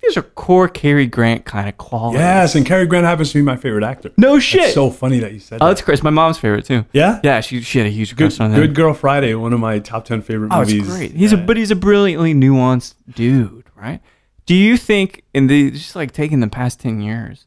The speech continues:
Speaker 2: Mm-hmm.
Speaker 1: where we're not even really interact, you and I are, but sometimes we're behind a screen, we're not even really interacting, but
Speaker 2: Yeah.
Speaker 1: maybe chivalry,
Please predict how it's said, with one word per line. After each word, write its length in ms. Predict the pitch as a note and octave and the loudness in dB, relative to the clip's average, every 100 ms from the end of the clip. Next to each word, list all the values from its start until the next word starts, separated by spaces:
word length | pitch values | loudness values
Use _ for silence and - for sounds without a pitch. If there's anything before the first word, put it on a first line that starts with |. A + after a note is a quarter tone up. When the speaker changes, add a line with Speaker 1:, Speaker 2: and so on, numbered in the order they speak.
| - | -18
Speaker 2:
Mm-hmm. 160 | G#2 G2 | -16 -10
Speaker 1:
where 180 | - F3 | 2 2
we're 140 | C#3+ G3 | 4 2
not 160 | F#3+ | 2
even 220 | F#3 F3 E3 | 2 2 4
really 240 | D#3 C#3 | 4 4
interact, 360 | B2+ A#2+ C3+ C#3+ | 2 2 0 0
you 140 | C#3+ | 2
and 100 | B2 | 2
I 220 | C#3+ E3+ | 2 0
are, 220 | C3+ B2 | 0 0
but 240 | A#2 A2 G#2+ | -2 -6 -6
sometimes 400 | D#3 D3 D3 B2+ | -6 -2 -2 -2
we're 160 | A#2 A2 | -2 -4
behind 560 | A#2 A#2 B2 A#2 A2+ - _ _ _ | -4 -2 0 0 -2 -10 _ _ _
a 60 | - | -12
screen, 400 | - C#3 C#3 A#2+ | -10 -2 0 2
we're 80 | A2 | 0
not 140 | B2 | -2
even 180 | A2+ A2 | -2 -2
really 240 | A2 G#2+ | -2 -4
interacting, 560 | G#2+ G#2+ G#2+ C#3 - A2 | -6 -6 -4 -6 -6 -6
but 160 | G#2 - _ | -6 -8 _
Speaker 2:
Yeah. 240 | G2+ F#2+ F2+ | -12 -10 0
Speaker 1:
maybe 720 | C#3 G#3+ C4 C3 A2 A2 _ _ _ _ _ | 2 4 4 2 0 -8 _ _ _ _ _
chivalry, 680 | - D#3 D#3+ A#2+ G#2+ B2+ | -2 -2 -2 -6 -8 -12